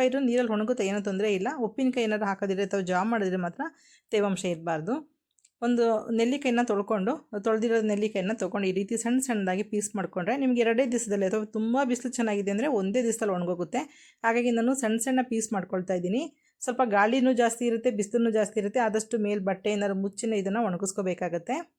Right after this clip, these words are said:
ಡ್ರೈಯರ್ ಇದ್ರೆ ಡ್ರೈಯರ್ನಲ್ಲಿ ಕೂಡ ನೀವು ಒಣಗಿಸ್ಕೊಳ್ಬಹುದು. ಈಗ ನೋಡಿ, ಈ ರೀತಿ ಎಲ್ಲ ಸಣ್ಣ ಸಣ್ಣ ಪೀಸ್ ಮಾಡಿ ಹಾಕೊಳ್ತಾ ಇದ್ದೀನಿ. ಒಂದು ಬಟ್ಟೆ ಮೇಲೋ ಅಥವಾ ಈ ಥರ ತಟ್ಟೆನಲ್ಲೋ ಹಾಕೊಂಡು ಅದನ್ನು ಬಿಸಿಲಲ್ಲಿ ಇಟ್ಕೊಳ್ಬಹುದು. ನಿಮ್ಗೆ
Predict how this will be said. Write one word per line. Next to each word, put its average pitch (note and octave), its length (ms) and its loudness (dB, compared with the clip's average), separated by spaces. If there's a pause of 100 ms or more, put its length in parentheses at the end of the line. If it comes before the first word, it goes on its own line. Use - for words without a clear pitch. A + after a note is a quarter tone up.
(840)
ಡ್ರೈಯರ್ G3+ 340 4
ಇದ್ರೆ G#3+ 180 0
ಡ್ರೈಯರ್ನಲ್ಲಿ F#3+ 440 0
ಕೂಡ G3+ 160 0
ನೀವು F#3 180 -2
ಒಣಗಿಸ್ಕೊಳ್ಬಹುದು. F3+ 680 -4 (1160)
ಈಗ G#3+ 140 0
ನೋಡಿ, G#3+ 200 2
ಈ - 80 0
ರೀತಿ G#3 200 0
ಎಲ್ಲ G#3 200 2
ಸಣ್ಣ G#3 220 -2
ಸಣ್ಣ G#3 260 0
ಪೀಸ್ A3+ 200 0 (100)
ಮಾಡಿ G3 180 0 (100)
ಹಾಕೊಳ್ತಾ G3 420 -2
ಇದ್ದೀನಿ. F#3+ 220 0 (180)
ಒಂದು A3+ 160 0
ಬಟ್ಟೆ A3 260 0
ಮೇಲೋ G#3 220 2 (140)
ಅಥವಾ G3+ 260 -2 (520)
ಈ G#3+ 100 0
ಥರ G#3+ 60 4 (120)
ತಟ್ಟೆನಲ್ಲೋ G#3 480 2 (140)
ಹಾಕೊಂಡು F#3+ 340 0
ಅದನ್ನು G#3 200 0 (160)
ಬಿಸಿಲಲ್ಲಿ G3+ 340 0
ಇಟ್ಕೊಳ್ಬಹುದು. F3 500 -2 (1400)
ನಿಮ್ಗೆ A#3+ 260 4